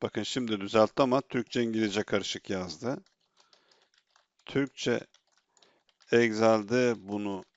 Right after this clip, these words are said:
nasıl yazarım? Şimdi bakın getirdi ama şuradaki virgüller hata verecek.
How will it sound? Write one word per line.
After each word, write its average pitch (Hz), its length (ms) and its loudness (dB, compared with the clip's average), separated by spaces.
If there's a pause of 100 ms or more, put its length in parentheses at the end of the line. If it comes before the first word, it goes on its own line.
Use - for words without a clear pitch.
(260)
nasıl 95 640 -4
yazarım? 95 680 -4 (3250)
Şimdi 113 320 -4
bakın 135 360 -4 (920)
getirdi 104 580 0
ama 120 320 2 (400)
şuradaki 117 800 0
virgüller 104 1080 0 (320)
hata 110 420 6
verecek. 95 640 0